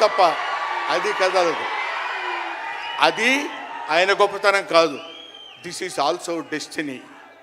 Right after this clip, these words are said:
ఆయన అలా రుచించబడ్డ అటువంటి వ్యక్తి ఇంత, ఇన్ని అవమానాలు, ఇన్ని భయంకరమైన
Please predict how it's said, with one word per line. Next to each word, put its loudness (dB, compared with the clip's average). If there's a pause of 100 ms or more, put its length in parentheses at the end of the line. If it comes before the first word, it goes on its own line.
(680)
ఆయన 6
అలా 8
రుచించబడ్డ 2 (540)
అటువంటి -10
వ్యక్తి -12 (1080)
ఇంత, -2 (280)
ఇన్ని 4
అవమానాలు, 6 (260)
ఇన్ని 2 (280)
భయంకరమైన 4